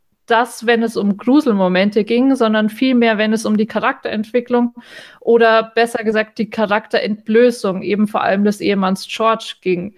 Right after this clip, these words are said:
Für mich ist deswegen der Film auch nicht vollkommen verloren, weil er für mich interessante Anleihen hat, beziehungsweise sehr interessant startet, aber einfach zu viel gleichzeitig will. Also ich glaube, er scheitert da grandios an,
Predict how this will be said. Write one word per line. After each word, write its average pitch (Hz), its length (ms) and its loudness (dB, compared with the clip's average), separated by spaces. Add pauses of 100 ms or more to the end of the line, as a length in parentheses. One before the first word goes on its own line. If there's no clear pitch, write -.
(460)
Für 240 200 2
mich 302 200 0
ist 294 180 0
deswegen 254 380 0
der 226 100 4
Film 262 240 -2
auch 233 140 0
nicht 220 220 -2
vollkommen 254 640 0
verloren, 208 640 0
weil 220 140 2
er 220 100 2
für 226 120 -2
mich 233 300 0
interessante 220 880 0
Anleihen 202 680 0
hat, 220 340 -2
beziehungsweise 214 720 0
sehr 220 260 0
interessant 202 680 -4
startet, 226 720 -2
aber 226 200 2
einfach 240 360 0
zu - 180 -4
viel 269 180 -2
gleichzeitig 254 640 -2
will. 196 100 2
Also 202 200 2
ich 220 100 -6
glaube, 240 260 2
er 233 80 2
scheitert 233 460 -2
da 208 120 0
grandios 226 640 2
an, 220 340 -4